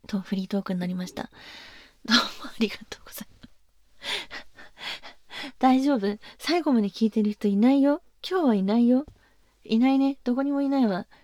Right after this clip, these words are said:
何年経ってもいないと思う。さあ、二千二十一年と、そして、あなたが今いる一年、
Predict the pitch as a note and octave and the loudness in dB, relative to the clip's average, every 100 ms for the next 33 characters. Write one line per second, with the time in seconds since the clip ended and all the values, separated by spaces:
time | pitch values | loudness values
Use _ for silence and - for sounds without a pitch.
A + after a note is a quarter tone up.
0 | _ A3+ C#4 G4 F4+ A#3+ G#3 A3 - F#3+ | _ 0 0 2 2 2 2 -4 -2 -4
1 | F3 F3 F3 F3 F3+ F3 E3+ - - _ | -2 -4 -4 -6 -6 -4 -4 -8 -12 _
2 | _ _ _ _ _ - A#3+ - C4+ C#4+ | _ _ _ _ _ -2 -2 -2 -10 -4
3 | A3 A#3 G#3 G#3 G#3+ G3+ F#3 A3+ A#3 G3+ | -2 0 0 0 0 -2 -2 4 4 4
4 | F#3+ F#3+ G3+ _ _ _ _ _ - A3 | 0 -4 -8 _ _ _ _ _ -8 -8
5 | - G#3 G#3 - _ _ _ _ - A3+ | -4 -6 -6 -10 _ _ _ _ -2 -2
6 | A3+ G#3+ F#3+ - A3 G#3 F#3+ F#3 F#3+ - | 0 -4 -6 -2 0 0 -2 -6 -8 -10
7 | _ _ _ - - B3+ G#3+ | _ _ _ -18 0 2 2